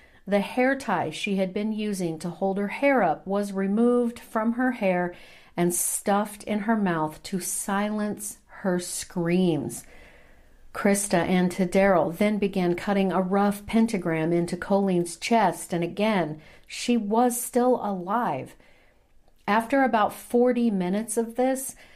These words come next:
Krista picked up a large chunk of asphalt and began smashing her head with it over and over. And then finally, after an hour of indescribable torture and terror,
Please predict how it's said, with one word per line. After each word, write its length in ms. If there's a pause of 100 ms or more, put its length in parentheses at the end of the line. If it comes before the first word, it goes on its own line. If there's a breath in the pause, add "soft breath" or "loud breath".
(200 loud breath)
Krista 460
picked 240
up 180
a 40
large 640
chunk 280
of 100
asphalt 760
and 100
began 380
smashing 800
her 140
head 260
with 160
it 260
over 540 (420 soft breath)
and 300
over. 560 (640 soft breath)
And 240
then 220
finally, 720 (240)
after 340
an 180
hour 400
of 220 (160)
indescribable 1080
torture 560
and 300
terror, 560